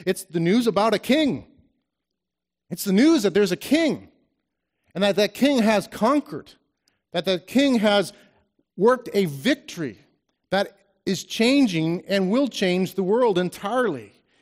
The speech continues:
And he's worked his victory how? Well, in a very unkinglike way,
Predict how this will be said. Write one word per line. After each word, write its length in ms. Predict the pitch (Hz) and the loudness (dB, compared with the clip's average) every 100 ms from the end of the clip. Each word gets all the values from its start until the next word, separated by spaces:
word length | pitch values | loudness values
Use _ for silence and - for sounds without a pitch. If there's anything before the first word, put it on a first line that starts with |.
| _ 175 | _ -2
And 180 | 185 | 0
he's 180 | 170 196 | 0 0
worked 300 | 190 262 247 | 2 2 2
his 140 | 233 170 | -4 -2
victory 380 | 269 269 233 | -4 -2 -4
how? 240 | 208 254 247 | -2 0 2
Well, 200 | 202 196 | 2 2
in 160 | 202 | 2
a 60 | 190 | 2
very 260 | 190 247 202 | 2 2 2
unkinglike 800 | 202 196 - 233 226 175 151 - | 0 -4 -4 -2 0 0 -2 -4
way, 380 | 190 190 95 | -2 -2 -4